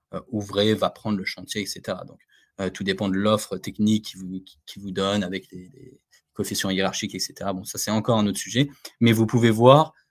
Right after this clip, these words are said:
vraiment, euh, toute la décomposition du chiffrage type qu'ont fait les économistes du Moniteur.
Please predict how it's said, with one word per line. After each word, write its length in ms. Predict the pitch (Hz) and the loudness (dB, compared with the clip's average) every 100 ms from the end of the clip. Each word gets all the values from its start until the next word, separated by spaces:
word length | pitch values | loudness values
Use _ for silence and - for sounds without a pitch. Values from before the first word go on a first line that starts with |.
| _ 107 | _ -10
vraiment, 640 | 98 110 117 139 185 - - | 2 4 8 6 6 -2 -6
euh, 560 | 107 98 95 92 92 90 - _ _ | -2 0 0 0 -2 -6 -14 _ _
toute 360 | - 156 151 143 _ _ 101 | 0 2 2 -2 _ _ -2
la 80 | |
décomposition 880 | 95 110 107 104 98 - 127 143 - _ | -2 0 0 0 -2 0 4 2 0 _
du 100 | 107 | -10
chiffrage 580 | - 104 - 107 135 139 - _ _ | -8 -8 -4 0 0 -2 -12 _ _
type 320 | - 131 139 - _ _ _ - | -4 0 0 -4 _ _ _ -6
qu'ont 120 | 107 | 0
fait 140 | 127 | 4
les 160 | 120 98 | 4 2
économistes 580 | 98 101 110 139 - - - | -2 0 2 0 -4 -14 -8
du 100 | 113 | -2
Moniteur. 460 | 110 107 98 98 | -2 -2 -4 -6